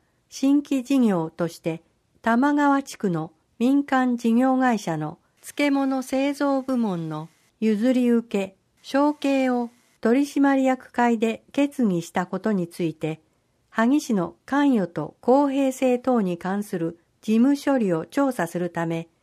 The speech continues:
委員会の設置が賛成多数で可決されました。議員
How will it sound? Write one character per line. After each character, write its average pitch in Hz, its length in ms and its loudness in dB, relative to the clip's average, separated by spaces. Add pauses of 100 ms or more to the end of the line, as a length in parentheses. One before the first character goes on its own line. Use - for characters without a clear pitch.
(180)
委 240 80 2
員 294 280 4
会 190 200 0
の 175 140 -4
設 175 340 -4
置 202 40 0
が 190 200 -4 (160)
賛 285 320 0
成 262 300 -2
多 240 180 -2
数 262 260 0
で 160 300 -6
可 202 160 -10
決 262 260 -4
さ 233 140 -2
れ 220 140 0
ま 208 120 -2
し - 120 -18
た。 147 240 -12 (1300)
議 220 160 0
員 294 260 2